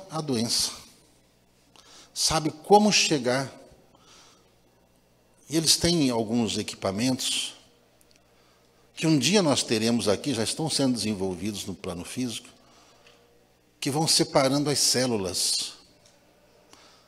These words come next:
Ela emite um campo magnético que separa, não corta a célula, então não há sangramento.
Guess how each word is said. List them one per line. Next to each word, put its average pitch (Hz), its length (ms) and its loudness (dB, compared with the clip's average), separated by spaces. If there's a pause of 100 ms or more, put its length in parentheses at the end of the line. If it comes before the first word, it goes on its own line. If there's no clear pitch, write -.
(460)
Ela 117 180 -4
emite 123 400 2
um 113 100 -2
campo 120 380 0
magnético 98 440 -2
que - 60 -2
separa, 151 440 0
não 175 80 2
corta 170 480 6
a 107 40 2
célula, 98 280 2
então 127 140 0
não 127 160 4
há 131 80 4
sangramento. 123 840 -2